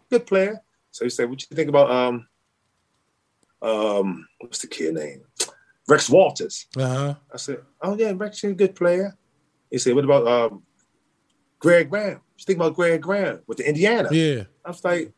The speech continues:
Speaker 1: um,
Speaker 2: He all right.
Speaker 1: got dra-, got drafted by Charlotte.
Speaker 2: Yeah, he
Speaker 1: I was
Speaker 2: all right.
Speaker 1: like, "Hey, he's good. He's solid. He's solid." I said, then he asked me, uh, Rudy T said, "What you think about James Hollywood Robinson from Alabama?"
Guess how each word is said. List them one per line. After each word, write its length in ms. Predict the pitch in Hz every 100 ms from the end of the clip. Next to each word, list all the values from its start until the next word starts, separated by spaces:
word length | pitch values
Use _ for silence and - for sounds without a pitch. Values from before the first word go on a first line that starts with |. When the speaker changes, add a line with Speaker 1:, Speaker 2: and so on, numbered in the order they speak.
| _
Speaker 1:
um, 420 | 123 139 135 135 135
Speaker 2:
He 80 |
all 100 | 196 156
right. 100 | 147
Speaker 1:
got 140 | 139
dra-, 160 | 156 151
got 200 | 143 147
drafted 240 | 151 151
by 100 | 156
Charlotte. 400 | 156 - 220 135
Speaker 2:
Yeah, 240 | 180 175 139
he 140 | 185
Speaker 1:
I 60 | 170
was 100 | 147
Speaker 2:
all 60 |
right. 100 | 165 151
Speaker 1:
like, 80 | - -
"Hey, 240 | 302 294
he's 140 | 262 254
good. 520 | 262 240 269 277 262
He's 280 | 247 247 -
solid. 360 | 156 147 214 - 170
He's 180 | 185
solid." 320 | - 175 185 190 _ _ _ _ _ _ _ - -
I 40 | 151
said, 400 | - 175 170 156 _ _ _ -
then 280 | 127 - 135
he 120 | 127
asked 200 | 117 -
me, 120 | 101
uh, 140 | 95
Rudy 220 | 92 120 120
T 160 | 160
said, 260 | 143 110 110 _ _ _ _ _ _ _
"What 120 | - -
you 40 |
think 140 | 139 113
about 240 | 123 107
James 400 | - 143 135 - _ _
Hollywood 500 | - 143 135 139 131
Robinson 440 | 160 185 139 - 98
from 100 | 110
Alabama?" 540 | 139 143 196 247 104